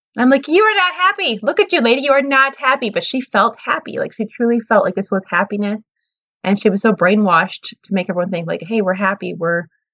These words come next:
happy being the twenty-fifth wife of some old dude and having thirteen children. Like, it's, we're happy." And there is this element of, like, this is a good place to be in a cult,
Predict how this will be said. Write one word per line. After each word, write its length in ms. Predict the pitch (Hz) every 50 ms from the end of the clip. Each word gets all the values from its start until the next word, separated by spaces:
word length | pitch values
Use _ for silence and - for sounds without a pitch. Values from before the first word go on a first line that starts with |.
| _ _ -
happy 300 | - 269 277 269 247 226
being 320 | 226 214 208 190 190 170
the 220 | 165 175 170 165 - _ _ _ _ - -
twenty-fifth 500 | 220 208 202 208 208 202 - 196 190 196
wife 320 | 165 165 160 156 180 190
of 100 | 175 -
some 140 | - 165 -
old 260 | - 160 170 175 165
dude 340 | 196 190 175 165 160 160 - 165
and 220 | 160 160 160 165
having 460 | 165 185 170 170 170 160 151 156 160 _ _ _ _ _ _ _ _ _
thirteen 420 | - 175 - - - - 175 165 160
children. 420 | - 180 160 165 160 165 156 135
Like, 160 | 160 151 - -
it's, 460 | 170 202 196 _ _ - - - - _ _ _ _ _ _ _ _ -
we're 140 | - 170 185
happy." 500 | 190 196 220 226 - - - - 165 _ _ _ _ _ _ _ _ _ _ _ _ _ _ _ _ _ _ _ _ _ _ _ _ _ _ _ -
And 160 | 190 226 226
there 120 | 233 240
is 200 | - - 285 320
this 180 | 302 339 320 - -
element 340 | 185 202 208 202 214 214 202
of, 100 | 208 180
like, 200 | 185 180 180 -
this 160 | - 165 -
is 100 | 196 175
a 60 | 196
good 160 | 185 180 165 -
place 260 | - 180 170 165 -
to 100 | - 170
be 480 | 156 - 160 160 165 - - - - _ _ _ -
in 80 | 151
a 80 | 139 127
cult, 380 | - - - 143 131 - -